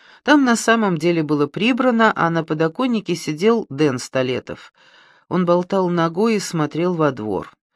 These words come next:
Рядом стоял широкий стакан, налитый примерно до половины, и бутылка виски. Завидев полковника и Маню, Дэн с подоконника моментально соскочил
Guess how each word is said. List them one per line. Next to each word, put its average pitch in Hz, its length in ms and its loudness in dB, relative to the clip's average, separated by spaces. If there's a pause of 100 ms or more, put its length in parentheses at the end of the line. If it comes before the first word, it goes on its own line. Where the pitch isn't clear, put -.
(400)
Рядом 196 320 0
стоял 160 420 -2
широкий 156 440 -6
стакан, 190 500 -4
налитый 147 380 -2
примерно 139 480 -4
до 135 160 -4
половины, 170 580 -2
и 208 40 -2
бутылка 180 480 -4
виски. 139 680 -6 (520)
Завидев 247 640 4
полковника 180 720 0
и 135 100 0
Маню, 220 500 2
Дэн 180 280 0
с - 100 -14
подоконника 151 880 -2
моментально 147 720 -2
соскочил 139 760 -4